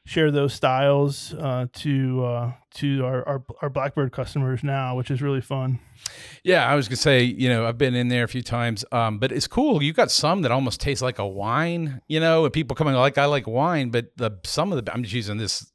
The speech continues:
Speaker 2: as a poor man's example, but these taste, they taste different than you would expect. So you've really kinda mixed it up. And do you, you seasonally bring in new beers and keep some staple ones, or, you know, to keep it fresh? What's your, your process there?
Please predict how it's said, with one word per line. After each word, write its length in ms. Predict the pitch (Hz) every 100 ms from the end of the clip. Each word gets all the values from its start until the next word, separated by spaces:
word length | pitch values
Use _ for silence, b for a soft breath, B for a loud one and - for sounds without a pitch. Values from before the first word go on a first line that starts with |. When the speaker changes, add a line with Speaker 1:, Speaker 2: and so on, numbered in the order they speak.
| 104
Speaker 2:
as 160 | 110 104
a 60 |
poor 200 | - 123
man's 260 | 107 101 95
example, 360 | 95 110 107
but 280 | 92 110 - -
these 520 | 113 113 117 131 110
taste, 400 | - 180 196 -
they 120 | 135
taste 300 | - 143 -
different 320 | 143 139 127
than 80 | 120
you 140 | 113 107
would 100 | 95
expect. 600 | - - 127 104 - - B B B
So 140 | - 131
you've 260 | 123 110
really 240 | 135 165 120
kinda 240 | 127 101
mixed 380 | 107 131 - 123
it 100 | 107
up. 340 | 113 92 - -
And 540 | 117 113 107 104 98 B B B
do 100 | -
you, 80 | 131
you 220 | 139 143
seasonally 580 | 123 151 160 156 170 147
bring 220 | 143 147
in 200 | 147 143
new 140 | 123 135
beers 480 | 127 127 143 147 117
and 260 | 107 110
keep 160 | 120 135
some 120 | 117
staple 400 | - 151 170 165
ones, 200 | 160 131
or, 220 | 123 110 107 120
you 140 | 143
know, 60 | 110
to 80 | -
keep 180 | 135 110
it 80 |
fresh? 400 | - 123 147 -
What's 220 | 131 131 131
your, 200 | 110 -
your 100 | 98
process 460 | - 113 110 80 -
there? 200 | 65